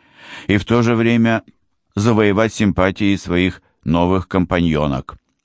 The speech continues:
Она находится в Воркуте уже восемь лет. Одиннадцать лет прошло с тех пор, как она невинным ребёнком уехала из родного дома в Бардееве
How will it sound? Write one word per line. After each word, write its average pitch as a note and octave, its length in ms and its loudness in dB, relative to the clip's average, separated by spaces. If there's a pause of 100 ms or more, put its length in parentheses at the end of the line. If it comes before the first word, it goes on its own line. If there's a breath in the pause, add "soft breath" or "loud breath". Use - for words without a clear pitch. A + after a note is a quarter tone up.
(880)
Она E2+ 300 0
находится A2 760 -2
в E2+ 80 -4
Воркуте E2 680 -2
уже E2 400 -2
восемь C#2 500 -4
лет. C#2+ 380 -6 (840)
Одиннадцать G#2+ 800 0
лет A2 200 0
прошло F#2 380 -2
с - 40 -6
тех F2 220 -4
пор, F#2 180 -2
как F2 260 -4
она F2 280 2
невинным D#2+ 600 0
ребёнком F2+ 680 -2 (440 loud breath)
уехала G#2 600 2
из F2 140 0
родного E2 500 0
дома E2 380 0
в C#2+ 120 -6
Бардееве E2+ 800 0